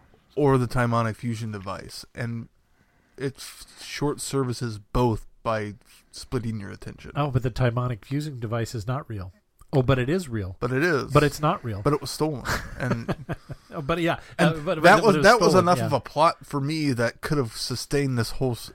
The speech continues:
Speaker 1: episode, and I would not had any issues with it. And I
Speaker 2: Yeah.
Speaker 1: think it would have been a lot simpler of a plot to try to follow, as opposed to
Speaker 2: The
Speaker 1: the
Speaker 2: mystery of who took it instead of the mystery of the mystery of the mystery.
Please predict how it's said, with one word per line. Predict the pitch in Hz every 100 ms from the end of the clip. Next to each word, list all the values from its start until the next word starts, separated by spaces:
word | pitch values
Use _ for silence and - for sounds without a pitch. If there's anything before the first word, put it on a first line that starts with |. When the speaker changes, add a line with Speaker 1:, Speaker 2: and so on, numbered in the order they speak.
| -
Speaker 1:
episode, | 131 123 120 117 107 104 -
and | 123
I | 117
would | 156 120
not | 117 123 123
had | 123
any | 113 107 113
issues | 123 120 113
with | 123 -
it. | - -
And | 120
I |
Speaker 2:
Yeah. | 117
Speaker 1:
think | 127 120
it |
would | 123 120
have | 117
been |
a | 113
lot | 117 120 -
simpler | - 214 - 131
of | 117
a | 113
plot | - 120
to | -
try | -
to | 113
follow, | - 185 180 120 98 107 - - - - -
as | 117
opposed | 120 131 127 110 -
to | 120
Speaker 2:
The |
Speaker 1:
the | 110
Speaker 2:
mystery | 113 113 143
of | 120
who | 160
took | - 180 160
it | 123
instead | 107 110 147
of | 131 117
the |
mystery | 123 139 - 123
of | 117 107 - _ _ _ _ _ _ _ _
the | 131
mystery | 139 139 - 131
of | 117
the |
mystery. | 120 156 - 143 -